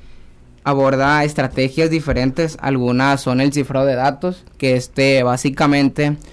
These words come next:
se refiere a la seguridad y a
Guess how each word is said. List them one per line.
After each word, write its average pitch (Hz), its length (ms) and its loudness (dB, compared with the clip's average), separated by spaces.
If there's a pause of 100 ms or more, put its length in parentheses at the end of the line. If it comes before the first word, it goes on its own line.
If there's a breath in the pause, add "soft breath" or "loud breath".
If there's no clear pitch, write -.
(160 loud breath)
se 143 180 0
refiere 127 880 2
a 139 140 2
la 127 140 2
seguridad 131 720 0 (920)
y 147 200 4
a 123 800 2